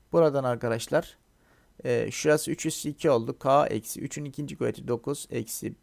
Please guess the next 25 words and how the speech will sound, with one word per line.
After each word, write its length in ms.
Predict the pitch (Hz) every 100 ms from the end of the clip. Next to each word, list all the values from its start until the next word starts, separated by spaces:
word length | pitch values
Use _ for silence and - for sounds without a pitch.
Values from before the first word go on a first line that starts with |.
| _
eşittir 540 | - 113 - _ 107 113
bir. 180 | 156 - - _
Dokuzu 240 | 131 139
sağa 340 | 131 - 139 120
attım. 300 | 104 - 156
K 260 | - 127
ne 120 | 123 120
geldi? 400 | 98 98 110 175 _ _ _ -
On 220 | 113 92
geldi 300 | - - -
arkadaşlar. 680 | - - 90 - - - - _ _ _ _ _ _ _ _ _ - - - _ -
Evet, 380 | 135 87 - -
bu 80 |
soru 220 | - 104 113
da 80 |
bu 60 | 143
şekilde. 440 | 120 95 - - 95 _ _ _ _ _ _ _ _ _ _ _ _ _ - - - - - - - _ _ _
E, 160 | 160 147
sekizinci 540 | - 190 185 196 185
soruya 340 | - 185 185
bakalım. 400 | 156 117 117 170
Demiş 220 | 170 180 -
ki 100 | 131
soruda, 540 | 143 127 113 143 185 - - - _
e, 680 | 127 120 117 113 113 113